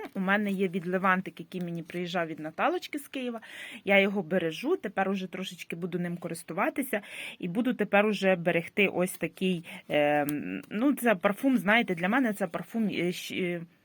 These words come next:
мені от такі парфуми хочеться на свято. Це парфуми, які запали в саму, в саме сердечко, в саму душу. Тому, е, поки я собі, я, е, не купила собі флакон, хоча б п'ятдесят мілілітрів, то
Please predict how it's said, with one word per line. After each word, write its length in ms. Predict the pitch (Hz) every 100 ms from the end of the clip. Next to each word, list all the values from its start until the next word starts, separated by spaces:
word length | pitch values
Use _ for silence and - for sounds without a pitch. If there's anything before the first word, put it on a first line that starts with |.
| _ -
мені 280 | 208 233
от 200 | 311 240
такі 360 | 190 175 202 240
парфуми 460 | 202 202 285 330 247
хочеться 440 | 226 - 202 202
на 140 | 196
свято. 380 | 196 175 156 -
Це 140 | 156 190
парфуми, 440 | 180 180 277 262
які 200 | 196 202
запали 380 | 185 - 196 196
в 40 |
саму, 320 | - 185 220 240 - - - -
в 80 | 175
саме 260 | 208 214
сердечко, 680 | 214 220 185 170 160 - 160
в 40 |
саму 320 | - 196 196 196
душу. 480 | 170 175 156 151 - - -
Тому, 420 | - 202 233 311 - _
е, 120 | 196
поки 340 | 190 247 254 220
я 240 | 208 202
собі, 380 | 202 190 190 196
я, 280 | 214 226 214
е, 200 | 202 - 185
не 180 | 196 202
купила 460 | 208 196 202 175
собі 280 | 180 185 170
флакон, 560 | 185 190 190 269 320 240 - 156 -
хоча 220 | 190 202
б 120 | 180
п'ятдесят 520 | 170 170 165 - 185 175
мілілітрів, 580 | 165 165 156 156 - -
то 220 | 202 269